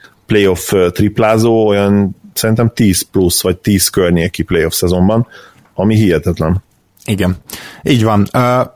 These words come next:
Speaker 2: jó, akkor beszéltünk itt a New Orleansról, beszéltünk a Jazzről, és akkor én szerintem annyiban érintsük még a Philly-Boston párharcot, bár ennek több meccsét is közvetítettük, és sokat, ö,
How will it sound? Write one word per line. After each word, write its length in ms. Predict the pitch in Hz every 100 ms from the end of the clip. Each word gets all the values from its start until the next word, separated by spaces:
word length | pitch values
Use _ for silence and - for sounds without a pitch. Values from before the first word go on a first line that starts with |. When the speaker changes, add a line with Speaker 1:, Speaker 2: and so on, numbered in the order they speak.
| - _ 196
Speaker 2:
jó, 200 | 151 -
akkor 320 | 123 139 156
beszéltünk 500 | 156 139 131 - 110
itt 160 | 104 -
a 40 |
New 140 | 135
Orleansról, 580 | 156 127 120 117 - 117
beszéltünk 560 | 110 110 107 98 101 98
a 160 | 98 92
Jazzről, 520 | 123 131 123 123 113
és 180 | 110 117
akkor 340 | 117 117 107 -
én 160 | 127
szerintem 520 | 123 123 113 107 113 107
annyiban 420 | 135 127 110 107
érintsük 460 | 104 101 98 104 -
még 280 | 101 98
a 280 | 95 98 98
Philly-Boston 600 | 98 110 101 101 - 101
párharcot, 500 | 95 101 101 95 101
bár 180 | 95 101
ennek 340 | - 104 101 -
több 160 | 120
meccsét 340 | 110 98 104 98
is 80 |
közvetítettük, 680 | - 104 98 92 98 101 92
és 120 | 98
sokat, 380 | - 107 98 95
ö, 160 | 98